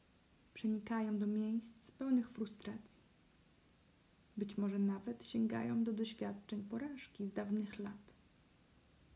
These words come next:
Niech poczucie sukcesu uspokoi cię i ukoi oraz wniesie nową perspektywę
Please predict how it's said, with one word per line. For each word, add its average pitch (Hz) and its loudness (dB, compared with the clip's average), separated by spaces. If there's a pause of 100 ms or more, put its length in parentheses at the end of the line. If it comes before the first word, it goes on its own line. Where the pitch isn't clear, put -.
(1800)
Niech 233 4
poczucie 277 0
sukcesu 233 -2 (360)
uspokoi 208 -4
cię 233 -2 (300)
i 254 6
ukoi 202 -2 (1600)
oraz 214 0
wniesie 226 2 (420)
nową 254 4
perspektywę 214 -4